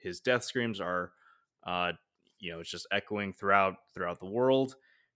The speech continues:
And so right from the get-go, it, uh, it was able to, to, to grab my attention,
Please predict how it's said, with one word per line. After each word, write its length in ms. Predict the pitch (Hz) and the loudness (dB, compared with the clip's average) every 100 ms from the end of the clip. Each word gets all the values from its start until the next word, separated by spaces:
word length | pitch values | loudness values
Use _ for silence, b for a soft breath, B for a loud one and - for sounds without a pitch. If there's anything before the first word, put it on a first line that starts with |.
| _ | _
And 160 | 104 101 | -2 -2
so 480 | - 117 110 110 107 | 2 4 6 4 2
right 220 | 113 151 | 4 4
from 140 | 151 120 | 4 -2
the 60 | 107 | 2
get-go, 680 | 123 120 - 98 92 92 104 - | 2 2 0 0 0 -4 -6 -2
it, 340 | 104 98 - | -2 -2 -2
uh, 380 | 104 95 92 87 - - | 0 2 2 -2 -6 -8
it 60 | 101 | -6
was 140 | 98 | -2
able 240 | 104 98 - - | -2 -2 -8 -6
to, 380 | 101 92 90 - - | -4 -4 -6 -12 -10
to, 200 | 104 95 | -6 -6
to 100 | 101 | -2
grab 200 | 98 95 | -2 -2
my 120 | 87 | -4
attention, 680 | 90 107 98 - 90 87 | -6 -6 -8 -8 -8 -8